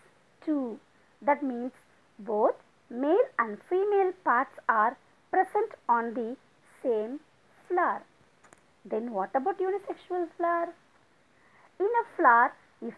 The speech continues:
any of these four whorls or parts is missing, then it is called as an incomplete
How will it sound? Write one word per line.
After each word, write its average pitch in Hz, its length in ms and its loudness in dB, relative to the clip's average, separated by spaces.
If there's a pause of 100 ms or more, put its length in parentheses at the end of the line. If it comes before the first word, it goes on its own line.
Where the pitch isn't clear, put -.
(120)
any 294 300 4
of 370 240 6
these 311 340 2 (440)
four 294 320 2 (140)
whorls 247 360 -2 (300)
or 247 320 2 (340)
parts 302 380 6
is 247 100 -8 (100)
missing, 233 760 -8 (480)
then 403 180 0 (120)
it 277 140 -8
is 247 120 -2 (140)
called 226 300 -2 (100)
as 220 240 -2 (440)
an 214 280 -6
incomplete 277 720 -4